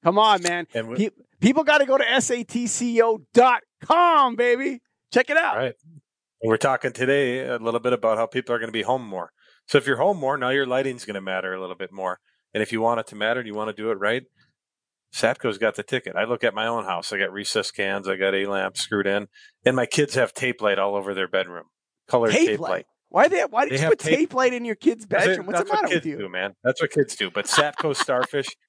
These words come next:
Speaker 2: has tape light that ties into the system.
Speaker 1: Come on.
Speaker 2: So now you can program the tape light. 'Cause what, what, what happens at my house? The tape light stays on twenty-four seven.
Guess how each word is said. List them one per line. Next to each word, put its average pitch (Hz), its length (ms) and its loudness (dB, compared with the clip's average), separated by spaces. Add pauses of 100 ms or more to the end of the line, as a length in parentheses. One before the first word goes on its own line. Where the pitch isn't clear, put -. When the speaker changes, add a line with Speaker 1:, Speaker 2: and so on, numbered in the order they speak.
(120)
Speaker 2:
has 135 220 0 (180)
tape 156 220 -2
light 117 300 0
that 120 160 -6
ties 127 280 -2
into 123 160 -12
the 117 120 -12
system. - 400 -10 (180)
Speaker 1:
Come 220 160 0
on. 403 120 2
Speaker 2:
So - 80 -6
now 135 120 0
you 147 160 -4
can 143 100 -8
program 143 420 -2
the 107 80 -10
tape 101 260 -8
light. 95 160 -8
'Cause - 120 -12
what, 135 200 -10
what, 139 160 -8
what 147 100 -6
happens 147 260 0
at 147 80 -6
my 147 120 -4
house? 175 320 -4 (340)
The - 60 -14
tape 151 200 0
light 139 160 2
stays 131 280 -2
on 120 220 -2
twenty-four 110 420 -8
seven. 110 320 -2